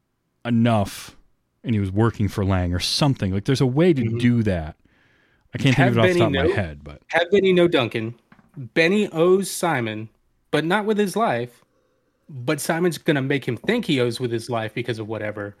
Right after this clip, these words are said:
Speaker 2: to get Duncan.
Speaker 1: Okay, that could work. That could work, yeah.
Speaker 2: So just push, push Benny to get to Duncan.
Speaker 1: Yeah, something along those lines, and I think it works a little bit better.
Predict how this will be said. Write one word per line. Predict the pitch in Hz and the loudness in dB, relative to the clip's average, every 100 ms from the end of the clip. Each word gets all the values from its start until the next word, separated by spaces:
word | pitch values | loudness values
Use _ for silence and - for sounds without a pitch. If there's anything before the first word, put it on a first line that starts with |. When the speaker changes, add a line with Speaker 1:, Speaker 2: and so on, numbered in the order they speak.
| _ _ _ _ | _ _ _ _
Speaker 2:
to | 135 | -4
get | 123 123 - | -2 -6 -8
Duncan. | 120 101 - - _ _ _ _ | -8 -8 -16 -20 _ _ _ _
Speaker 1:
Okay, | 143 156 110 131 | -8 -4 -4 -2
that | 127 - | -4 -2
could | 147 | -4
work. | 95 92 | -4 -6
That | 117 117 | -8 -8
could | 107 | -8
work, | 78 - | -12 -10
yeah. | 104 - | -12 -12
Speaker 2:
So | - - - | -20 -20 -10
just | 156 - | -10 -4
push, | 185 185 - 165 _ _ _ | -4 -4 -6 -20 _ _ _
push | - 190 - | -2 -2 2
Benny | 165 139 131 | 2 2 -4
to | 127 | -6
get | 127 139 | -6 -4
to | 131 | -4
Duncan. | 117 107 - - 127 _ _ _ _ _ _ | -4 -6 -10 -18 -20 _ _ _ _ _ _
Speaker 1:
Yeah, | 135 | -6
something | 90 - 190 180 | -4 0 0 0
along | 135 110 101 | 0 0 -2
those | 92 92 | -4 -4
lines, | 90 90 | -6 -6
and | |
I | 98 | -6
think | 117 110 | -4 -6
it | 92 | -6
works | 101 98 - | -6 -6 -6
a | |
little | 90 90 | -8 -8
bit | 90 | -8
better. | 87 82 | -8 -8